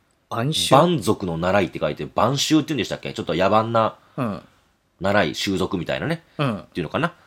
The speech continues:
Speaker 2: そういうのがなくなったんだろうと思いきやですね、
Speaker 1: うん。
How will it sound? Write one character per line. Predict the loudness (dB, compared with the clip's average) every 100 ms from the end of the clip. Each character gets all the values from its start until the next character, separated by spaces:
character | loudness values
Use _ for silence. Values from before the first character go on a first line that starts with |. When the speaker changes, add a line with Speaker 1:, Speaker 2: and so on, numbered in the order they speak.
| -6
Speaker 2:
そ | 0
う |
い |
う | 2
の |
が | 2
な | 0
く | 0 4
な | 4
っ | 4 2
た | 2 4
ん | 2 -6 0
だ | 2
ろ | 6 6 4 0
う | _
と | -10 -10 _ _ -10
思 | -2 -2
い | -2
き | -2
や | -6
で | -6
す | -8
ね、 | -6 -6 -6
Speaker 1:
う | -8
ん。 | -8